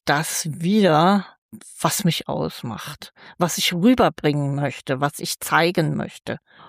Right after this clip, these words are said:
Ja, es fehlte irgendwie so ein Puzzlestück zu meiner Einzigartigkeit. Und auch eine Freundin von mir, die psychologische Astrologin ist, die hat das bestätigt. Gemeinsam haben wir dann überlegt, welcher Titel das noch,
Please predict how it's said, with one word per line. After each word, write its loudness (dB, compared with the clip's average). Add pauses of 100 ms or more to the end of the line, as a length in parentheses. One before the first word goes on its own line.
(120)
Ja, 4
es 0
fehlte 4
irgendwie 2
so 4
ein 4
Puzzlestück 0
zu 0
meiner 4
Einzigartigkeit. -2
Und 0
auch 2
eine 0
Freundin 2
von 4
mir, 6
die 2 (160)
psychologische 2
Astrologin 0
ist, -2
die 4
hat 2
das 0
bestätigt. -6 (280)
Gemeinsam 4
haben 4
wir 4
dann 2 (300)
überlegt, 2
welcher 4
Titel 0
das -4
noch, 0